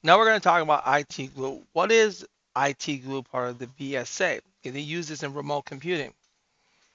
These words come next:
What this is, is it's a documentation capacity where you get to save up information, save up that password, so you don't know, "Oh, what's the password? What the password?"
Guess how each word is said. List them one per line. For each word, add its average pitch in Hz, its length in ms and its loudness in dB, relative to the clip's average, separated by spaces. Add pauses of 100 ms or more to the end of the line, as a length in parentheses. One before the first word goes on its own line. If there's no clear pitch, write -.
(2250)
What 170 360 0
this 294 200 -8
is, 160 380 0
is 147 320 -10
it's 151 160 -6
a 151 60 -6
documentation 170 960 -2
capacity - 720 -14 (1400)
where 151 240 -4
you 180 180 -4
get 220 220 -6
to 160 220 -4 (260)
save 185 400 -4
up 190 160 0
information, 151 720 -8
save 160 220 -4
up 160 100 -6
that 156 180 -10
password, 147 380 -4
so - 140 -14
you 156 100 -10
don't 170 160 -6
know, 165 240 -8
"Oh, 180 160 -2 (680)
what's 165 180 -8
the - 80 -12
password? 151 500 -4
What 143 240 -8
the - 80 -12
password?" 143 400 -4